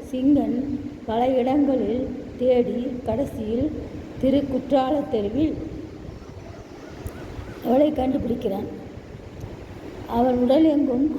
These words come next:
அணிகலன்களையும் புடவையையும்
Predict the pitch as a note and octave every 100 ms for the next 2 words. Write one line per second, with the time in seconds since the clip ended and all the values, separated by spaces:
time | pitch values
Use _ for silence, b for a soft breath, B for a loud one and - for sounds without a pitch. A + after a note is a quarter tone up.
0 | A#3 B3 D4 C#4+ D4 A#3+ G#3 - D4 D#4+
1 | - - - - - - - - - -
2 | - - - - - - - - - -
3 | - - - - - - - - A2+ A2+
4 | - - - - - - - - - -
5 | - - - - B3 B3 C#4 D4 C#4 B3+
6 | B3 D4 D4+ D4